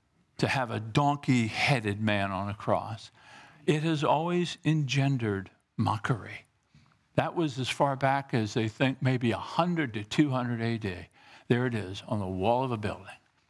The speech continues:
There's been shame, but not just over Christ, over Christ's followers. Look at Paul. He says, "Don't be ashamed of me, Timothy." Paul's in the Mamertine prison, right? He's chained.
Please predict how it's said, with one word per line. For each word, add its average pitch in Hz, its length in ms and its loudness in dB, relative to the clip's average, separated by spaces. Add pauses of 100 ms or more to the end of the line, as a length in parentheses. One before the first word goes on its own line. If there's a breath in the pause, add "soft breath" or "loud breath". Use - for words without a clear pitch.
(2500 loud breath)
There's 117 220 -4
been 143 140 0
shame, 156 380 -2 (1080)
but 139 140 0
not 208 180 0
just - 360 -6
over 135 240 2
Christ, 208 560 -2
over 156 200 2
Christ's 165 360 0
followers. 185 520 0
Look 196 140 4
at - 140 0
Paul. 220 440 0 (240 loud breath)
He 220 60 6
says, 233 180 4
"Don't 269 220 2
be 349 80 4
ashamed 208 380 4
of 123 100 2
me, 170 220 4
Timothy." 139 360 2 (280 loud breath)
Paul's 220 320 4
in 208 80 2
the 160 100 4
Mamertine 196 640 2
prison, 202 400 2 (220 loud breath)
right? 180 180 6
He's 220 220 2
chained. 233 600 2